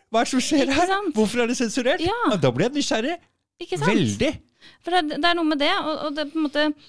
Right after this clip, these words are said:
Speaker 2: og da blir det, og så, og så er det noen som blir veldig redd da, ikke sant? For, for det er jo som om, som om det er farlig å stille spørsmål,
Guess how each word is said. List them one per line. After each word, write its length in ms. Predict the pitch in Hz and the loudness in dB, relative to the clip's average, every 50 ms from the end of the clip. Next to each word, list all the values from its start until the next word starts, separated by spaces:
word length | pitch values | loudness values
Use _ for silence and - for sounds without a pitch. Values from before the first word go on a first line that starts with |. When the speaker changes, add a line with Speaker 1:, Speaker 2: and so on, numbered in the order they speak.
| _ _ _ - - | _ _ _ -10 -6
Speaker 2:
og 80 | 277 | -4
da 80 | 311 320 | -2 -2
blir 340 | 269 240 233 214 202 208 208 | -2 -2 -4 -4 -6 -4 -2
det, 160 | 254 285 - - | -2 -2 -2 -4
og 120 | - 277 269 | -8 -8 -6
så, 80 | 294 269 | -6 -6
og 140 | - 285 269 | -6 -8 -8
så 140 | - 294 285 | -6 -4 -4
er 200 | 277 269 254 247 | -2 -2 -2 0
det 80 | 262 277 | 0 0
noen 160 | 285 247 214 - | 0 0 -2 -4
som 120 | - 240 | -6 -6
blir 120 | 233 262 254 | -6 -4 -4
veldig 240 | 254 233 226 247 226 220 | -4 -4 -4 -6 -6 -4
redd 200 | 214 202 233 - _ _ _ - | -6 -6 -8 -8 _ _ _ -6
da, 140 | 370 330 285 | -4 -4 -4
ikke 140 | 254 - 254 | -4 -6 -4
sant? 220 | 285 311 311 302 - | -2 -2 -2 -4 -6
For, 160 | - 269 262 254 277 - - | -12 -12 -12 -14 -16 -16 -10
for 100 | 277 262 | -6 -2
det 80 | 262 | -2
er 140 | 247 240 247 | -2 -2 -2
jo 60 | 254 247 | -4 -6
som 220 | - 254 233 247 | -6 -6 -4 -2
om, 80 | 254 247 247 - - - - - - - _ _ | -2 -4 -6 -8 -18 -20 -20 -20 -20 -20 _ _
som 260 | - - 269 254 254 247 | -12 -8 -6 -4 -4 -4
om 80 | 247 247 247 247 240 | -4 -4 -4 -4 -4
det 60 | 247 | -4
er 80 | 240 233 | -6 -6
farlig 640 | - - - 302 269 240 214 190 180 180 180 196 220 | -10 -12 -8 -6 -6 -4 -4 -4 -6 -8 -8 -8 -10
å 60 | 233 | -10
stille 240 | - - 240 226 247 | -8 -8 -8 -8 -8
spørsmål, 400 | - - 208 - - 269 294 302 | -8 -10 -10 -8 -4 -2 -2 -2